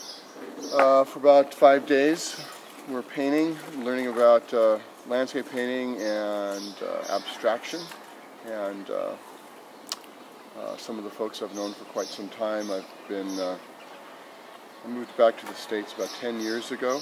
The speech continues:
and I lived here for about ten years before that. I lived in Jerusalem in Har Nof.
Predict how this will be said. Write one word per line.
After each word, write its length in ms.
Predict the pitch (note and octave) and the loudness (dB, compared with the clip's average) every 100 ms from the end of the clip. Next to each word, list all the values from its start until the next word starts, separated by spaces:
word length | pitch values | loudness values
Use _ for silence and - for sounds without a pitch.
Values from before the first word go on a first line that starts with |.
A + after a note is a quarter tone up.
| - | -8
and 100 | G#2+ | -8
I 40 | |
lived 240 | G2 G#2+ G#2 | -4 -4 -6
here 180 | B2 A2 | -8 -8
for 100 | G2+ | -6
about 180 | G2+ - | -6 -6
ten 160 | A#2 G#2+ | -10 -6
years 200 | G#2+ G#2 | -8 -8
before 320 | G2+ - G2+ | -14 -12 -10
that. 240 | F#2+ F#2 - - | -8 -8 -10 -14
I 40 | G2+ | -12
lived 220 | G2 G#2 | -12 -12
in 80 | G2 | -14
Jerusalem 460 | G2 F#2+ - G#2 G2+ | -14 -14 -14 -14 -14
in 60 | G#2 - | -14 -14
Har 100 | F#2+ | -14
Nof. 240 | G2 B2 | -12 -14